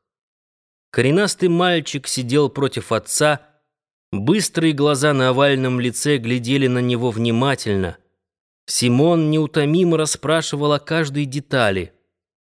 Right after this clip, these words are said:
Скоро он твёрдо усвоил разницу между оксиболом и петроболом, между прямолинейным натяжным приспособлением эфтитоном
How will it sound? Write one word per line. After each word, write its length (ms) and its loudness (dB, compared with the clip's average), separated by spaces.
Скоро 400 2
он 280 -2
твёрдо 460 2
усвоил 580 0
разницу 540 -2
между 500 2
оксиболом 840 2
и 200 -10
петроболом, 960 0
между 360 0
прямолинейным 1000 2
натяжным 580 0
приспособлением 1040 -2
эфтитоном 880 0